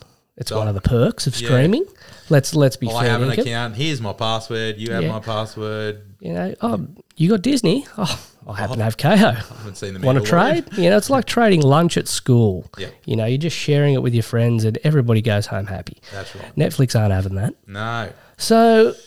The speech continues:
Speaker 1: I thought to myself, and I put my capitalistic hat on, and I thought, "You know what? Good on you, Netflix. Interest rate rises.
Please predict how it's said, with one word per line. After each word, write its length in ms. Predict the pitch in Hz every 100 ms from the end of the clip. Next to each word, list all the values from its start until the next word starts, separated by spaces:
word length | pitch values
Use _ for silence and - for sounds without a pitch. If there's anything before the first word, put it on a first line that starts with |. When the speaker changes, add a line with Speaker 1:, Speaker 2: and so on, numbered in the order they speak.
| _ _ 202
Speaker 1:
I 180 | 214 170
thought 280 | - 165
to 80 | 143
myself, 520 | 147 123 - 131 127 139
and 80 | 131
I 40 |
put 200 | - 185
my 140 | 123 117
capitalistic 640 | 131 117 113 107 101 101
hat 180 | 107 110
on, 180 | 107 107
and 100 | 104
I 60 | 104
thought, 280 | - 120 123
"You 80 | 131
know 120 | 131
what? 220 | 131 -
Good 160 | 143 139
on 180 | 117
you, 160 | 104 101
Netflix. 720 | 101 - 127 226 - - - - - _ _ _ _ _ _ _ _ _ -
Interest 400 | 170 160 175 -
rate 260 | 160 - 156
rises. 640 | 160 175 233 285 -